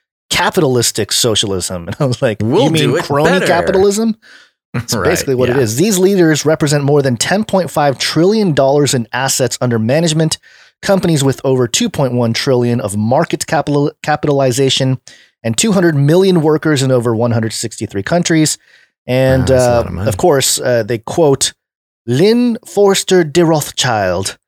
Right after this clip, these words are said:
Speaker 1: in the article here. Quote,
Speaker 2: Mm.
Speaker 1: "Capitalism has created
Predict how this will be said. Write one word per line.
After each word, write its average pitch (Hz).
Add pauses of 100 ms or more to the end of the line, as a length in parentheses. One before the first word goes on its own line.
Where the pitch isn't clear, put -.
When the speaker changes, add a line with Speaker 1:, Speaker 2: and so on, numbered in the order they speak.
(380)
Speaker 1:
in 120
the 120
article 120
here. 180 (320)
Quote, 220 (160)
Speaker 2:
Mm. -
Speaker 1:
"Capitalism 123
has 110
created 123